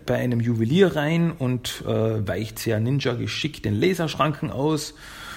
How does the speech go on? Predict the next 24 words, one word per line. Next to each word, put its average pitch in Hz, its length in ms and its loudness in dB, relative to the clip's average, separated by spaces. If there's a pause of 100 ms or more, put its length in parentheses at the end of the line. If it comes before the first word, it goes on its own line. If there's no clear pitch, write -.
(240)
um 156 340 4
wieder 120 300 2
die 117 160 0
Vitrinen 170 420 4
auszuräumen. 107 720 0 (1400)
Ja, 135 140 -4 (520)
mit 175 160 6
seiner 170 200 4
Beute 165 440 4 (300)
taucht - 380 0
er 127 100 0
dann 123 220 0
auch 110 420 -2 (240)
in 113 140 0
Silvers 127 340 2
Versteck - 440 -4
auf - 360 -2
und 120 320 -2
gibt - 320 -2 (320)
alles 120 580 -2
einem 110 260 -2
sehr 135 280 2
erfreuten 104 420 -2
Silver. 156 560 2